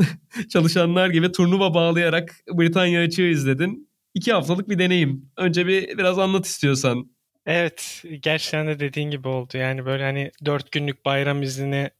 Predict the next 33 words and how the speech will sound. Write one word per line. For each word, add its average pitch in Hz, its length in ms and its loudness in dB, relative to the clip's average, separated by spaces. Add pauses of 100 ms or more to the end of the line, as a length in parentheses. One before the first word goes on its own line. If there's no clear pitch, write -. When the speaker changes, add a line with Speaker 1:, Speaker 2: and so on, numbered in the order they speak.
(180)
Speaker 2:
bir 131 100 0
günde 139 240 0
yıllık 143 340 0
izin 143 240 -2
kullanarak 139 580 0
dokuz 135 320 -2
güne 139 200 0
çıkaran 143 480 0
beyaz 139 260 2
yakalı 139 320 0
gibi 131 160 -4
hissettim. - 480 -6 (320)
Tam 139 260 0
da 139 120 2
benim 143 420 0
turnuva 143 560 0 (360)
seyahati 135 480 2
de 131 140 2
dokuz 135 320 -2
gün 135 140 0
sürdü. 135 400 -2 (400)
E, 160 100 0
tabii 208 240 0
Milton 208 380 2
Keynes 220 280 0
dediğin 190 300 2
gibi 185 260 2 (220)
önemli 165 520 2 (460)
lokasyonlardan 147 920 2
biri 151 160 2
haline 143 380 2
geldi. 139 320 0
Fakat - 480 -2